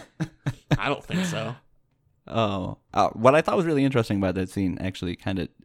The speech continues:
Speaker 1: diving in, I don't know if you noticed this or i-, if you did this, but
Speaker 2: Hmm.
Speaker 1: she tells you to basically be, like, looking at the fire, and at one point I was looking and then turned around 'cause you can see her watchtower,
Speaker 2: Yeah.
Speaker 1: and then she asked if I was looking at the fire, and I responded with, "No, I'm looking at you,"
Speaker 2: Oh,
Speaker 1: which
Speaker 2: yeah.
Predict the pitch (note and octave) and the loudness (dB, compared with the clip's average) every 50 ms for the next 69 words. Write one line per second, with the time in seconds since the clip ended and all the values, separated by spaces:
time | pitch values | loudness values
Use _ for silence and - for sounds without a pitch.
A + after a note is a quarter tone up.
0 | - - G2+ - F2 F#2 G2 F#2 G2 G2 - - G2+ G#2 G#2+ A2 G#2+ G#2 F#2+ G2 | -18 -10 -6 -4 -4 -4 -2 -2 -2 -2 0 0 0 0 0 0 0 0 0 -2
1 | G2+ G#2 G2 F#2+ G#2 F#2+ F#2 - - - F#2 - - - - - F2+ E2 C#2+ - | -2 -2 0 0 0 -2 -4 -4 -6 -8 -8 -8 -10 -12 -8 -6 -6 -4 -6 -6
2 | - - F#2+ F#2+ G2 F#2 F#2+ E2+ G2 G2+ G2 G2+ F#2 F2+ - - - G2 F#2 F#2+ | -6 -4 -6 -4 -4 -4 -4 -2 0 0 0 0 -2 -4 -4 -4 -4 -4 -4 -4
3 | A2+ A2+ A#2 - - _ _ _ _ _ - - B2+ A#2+ A2 - C3 B2+ B2 A2+ | -6 -10 -14 -16 -18 _ _ _ _ _ -10 -6 -6 -6 -2 2 2 2 2 2
4 | A#2+ A#2+ G#2+ G#2 G#2+ G#2+ G#2 - - G#2+ G#2 G2+ G2 G#2 F#2+ F#2+ F#2 - - - | 2 0 2 2 2 0 0 0 -2 -4 -2 -2 0 0 0 0 -2 -4 -4 -4
5 | F#2+ F#2 - G#2 F#2+ F#2 F#2 - G2 - - G#2+ G#2+ G#2 G2 F#2+ F#2 - - - | -4 -2 0 0 0 0 -2 -4 -2 0 2 2 2 2 2 0 -2 -4 -6 -6
6 | G2 F2+ F2+ E2+ E2+ E2+ - - F2+ F2+ F#2 F2 E2+ F#2+ - - F#2 F#2+ F#2+ F#2 | -6 -4 -4 -4 -6 -6 -6 -6 -6 -4 -2 -2 -2 0 0 0 0 0 0 -2
7 | - - F2+ F2+ F2+ F2+ F#2 G2 A2+ A2 - A2 G2+ G2 - - F#2+ F#2 F#2 F#2 | -2 -4 -4 -2 -2 -2 0 0 0 0 0 0 0 0 -2 -2 0 0 0 -2
8 | F#2 - - - A2 G#2 F#2 D#2 F#2+ F#2 F#2+ G2+ G2 E2+ - - G2 F#2+ F2+ - | -2 -2 -2 -2 0 0 0 0 0 0 0 0 -2 -2 -4 -8 -8 -8 -8 -8
9 | - - - - - F#2+ F2+ G2 - G2+ G2 F#2+ F2 E2+ F#2 G#2+ - - - C3 | -10 -10 -10 -6 -6 -6 -4 -2 -2 -2 -2 0 0 -2 -2 -2 -4 -2 -2 0
10 | B2 B2 C3 C#3 C3+ - - - _ _ _ - - G#2 G#2 G#2 G2+ G2+ - A2+ | 0 2 0 0 -2 -4 -8 -18 _ _ _ -6 -4 -2 0 0 0 0 -2 -2
11 | - - G2 G2+ G#2 - - - - - G2+ - F#2+ F#2 F#2 F#2 F#2 F#2+ F#2+ G2 | -2 0 0 2 0 0 -2 -4 -4 -2 0 2 2 2 2 0 0 0 -2 -2
12 | - - G2 G2 F2 - - - - F#2 F2 F#2 F#2+ F#2+ F#2+ - - - - F2+ | -2 -2 -6 -6 -6 -8 -8 -6 -2 -2 0 0 -2 -4 -6 -6 -6 -6 -4 -4
13 | E2+ E2 F2 F2 E2+ E2+ - - F2 F2 E2+ E2+ - - E2+ - G2+ G2 F#2 F2+ | -2 -2 -4 -4 -4 -4 -2 0 0 0 0 -2 -4 -4 -4 -2 0 0 2 4
14 | F2 F#2 F#2 - - F#2 E2 D#2+ D#2+ F#2 - - - E2 D#2 - - D#2 E2 E2 | 4 4 2 2 0 -4 -6 -4 -6 -6 -6 -6 -6 -6 -6 -8 -10 -8 -6 -6
15 | E2 - - - - - - - - C3 C3 C3+ C3 B2+ B2+ A#2+ A#2 A#2+ A#2 A2+ | -6 -8 -10 -6 -2 2 4 6 8 8 8 8 6 6 4 2 0 0 -2 -2
16 | A2+ A2+ | -4 -6